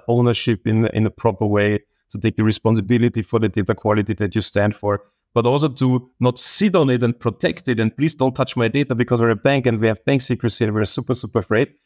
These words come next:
but to be proud and incentivized to share it, right? Let's use the treasure that we have. And this is a huge organizational mindset shift and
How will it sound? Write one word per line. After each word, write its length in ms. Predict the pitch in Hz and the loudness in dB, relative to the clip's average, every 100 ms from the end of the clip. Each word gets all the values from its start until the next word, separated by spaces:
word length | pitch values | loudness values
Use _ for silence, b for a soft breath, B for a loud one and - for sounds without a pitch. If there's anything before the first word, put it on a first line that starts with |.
| _ _ | _ _
but 140 | 127 | -4
to 80 | 147 | -2
be 120 | 127 | -4
proud 640 | 127 - 123 147 175 135 - | -6 -2 0 2 2 0 -2
and 120 | 123 | -2
incentivized 720 | 127 123 135 170 160 120 120 | 0 -2 -2 0 0 0 0
to 100 | - | -2
share 320 | 123 - 220 | -4 0 2
it, 140 | 139 95 | 0 0
right? 240 | 107 170 - _ _ | 0 0 -4 _ _
Let's 200 | 113 - | -4 0
use 220 | 131 175 | 0 0
the 80 | - | -2
treasure 440 | 123 - 131 120 110 | -4 0 2 2 -2
that 160 | 104 | -2
we 120 | 98 92 | -2 -2
have. 180 | 87 85 _ _ _ _ | -2 -6 _ _ _ _
And 140 | 98 | -4
this 180 | - 170 | -2 0
is 140 | 151 123 | 0 -2
a 80 | |
huge 480 | 113 120 165 - - - _ - | 0 2 2 0 -10 -18 _ -4
organizational 840 | 143 151 143 131 165 185 165 135 | 0 2 2 2 0 0 2 2
mindset 520 | 120 104 101 - 110 - | 2 2 0 -2 -4 -4
shift 380 | 135 160 - - _ _ _ | 0 -2 -2 -20 _ _ _
and 120 | - | -4